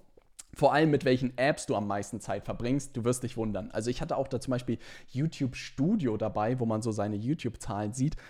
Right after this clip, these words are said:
Auch irgendwie mit einer halben Stunde pro Tag habe ich mir nur ge-, angeguckt,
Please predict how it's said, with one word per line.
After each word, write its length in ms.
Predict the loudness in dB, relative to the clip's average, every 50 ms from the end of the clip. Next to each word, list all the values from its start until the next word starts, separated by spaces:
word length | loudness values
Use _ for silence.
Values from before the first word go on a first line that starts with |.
| -14 -10
Auch 160 | -10 -10 -2 0
irgendwie 200 | 0 2 2 0
mit 160 | 0 -2 -4
einer 180 | -8 -10 -8
halben 400 | -6 -4 -2 -2 -2 -2 -4 -4
Stunde 340 | -4 -4 -2 -2 0 0 0
pro 160 | 0 -2 -2
Tag 280 | -2 2 2 2 2 2
habe 100 | -2 -2
ich 60 | 0
mir 100 | 0 2
nur 240 | 2 4 4 2 2
ge-, 120 | 0 -4 -8 -6
angeguckt, 580 | -4 -2 0 0 0 0 0 -2 -2 -2 -4